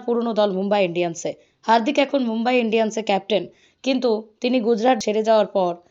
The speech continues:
জিটি ফ্র্যাঞ্চাইজি দল ভরসা রাখেন শুভমান গিলের ওপর। শুভমান গিল আপাতত এগিয়ে নিয়ে যাচ্ছেন গুজরাট টাইটান্সকে। আইপিএল দু হাজার চব্বিশে গুজরাট টাইটান্স তাদের দলের দায়িত্ব শুভমান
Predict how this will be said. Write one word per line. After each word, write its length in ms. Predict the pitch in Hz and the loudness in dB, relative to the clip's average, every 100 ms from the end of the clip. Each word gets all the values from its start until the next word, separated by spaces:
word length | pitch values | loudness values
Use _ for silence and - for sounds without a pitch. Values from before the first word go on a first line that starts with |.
| _ _ | _ _
জিটি 300 | 214 233 254 247 | -4 -2 -2 -4
ফ্র্যাঞ্চাইজি 500 | 240 233 226 240 233 220 | -2 0 4 2 2 2
দল 120 | 233 247 - 185 | 2 2 -6 -4
ভরসা 300 | 214 214 226 | -2 0 0
রাখেন 300 | 202 202 220 214 - _ - | 0 -2 -6 -6 -16 _ -2
শুভমান 360 | 254 247 262 233 | 0 2 0 0
গিলের 240 | 208 190 180 | -4 -4 -6
ওপর। 180 | 175 170 - _ _ _ | -8 -10 -12 _ _ _
শুভমান 380 | - 269 294 294 | 0 4 4 4
গিল 120 | 277 277 | 4 4
আপাতত 340 | 220 247 254 | 4 0 -2
এগিয়ে 300 | 254 202 233 226 | -2 -2 -2 -2
নিয়ে 140 | 214 | -2
যাচ্ছেন 260 | 208 208 240 208 | -4 -4 -6 -4
গুজরাট 320 | 220 208 220 214 | -2 0 0 0
টাইটান্সকে। 540 | 185 190 175 - 143 - _ - 226 | -2 -2 -6 -8 -16 -18 _ 0 2
আইপিএল 320 | 240 302 302 | 4 2 2
দু 100 | 262 | 0
হাজার 240 | 233 269 269 | 0 0 0
চব্বিশে 380 | 247 202 233 254 | -2 -2 -4 -2
গুজরাট 380 | 214 214 233 233 | -2 0 -2 0
টাইটান্স 360 | 220 202 240 226 - | 0 0 -2 -4 -2
তাদের 220 | 220 233 202 | 0 0 2
দলের 300 | 214 233 254 | 2 4 2
দায়িত্ব 320 | 208 208 - 208 - - _ - | 2 0 0 -4 -4 -12 _ -6
শুভমান 420 | - 277 277 277 | 2 4 6 4